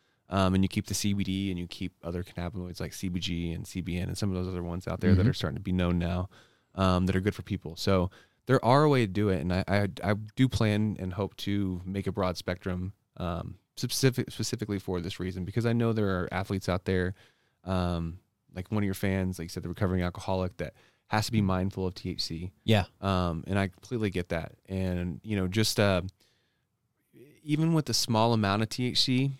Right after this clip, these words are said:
Speaker 1: um, there is a small chance, like, you know, that if you're getting drug tested,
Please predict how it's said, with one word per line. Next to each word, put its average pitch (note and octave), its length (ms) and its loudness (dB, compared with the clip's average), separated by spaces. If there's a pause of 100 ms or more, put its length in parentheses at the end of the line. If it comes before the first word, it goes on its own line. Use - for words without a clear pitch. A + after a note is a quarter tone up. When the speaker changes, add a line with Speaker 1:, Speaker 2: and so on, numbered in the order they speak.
(340)
Speaker 1:
um, F#2 500 -2 (240)
there A#2 220 4
is A#2 280 2
a G2+ 260 2 (260)
small B2 520 2
chance, G2+ 560 -4
like, F#2 200 -2 (120)
you G2+ 100 -4
know, F#2+ 120 -2
that F#2 140 -4
if - 140 -8
you're G#2 280 -2 (160)
getting A2 220 -2
drug F#2+ 240 -4
tested, G#2+ 440 -6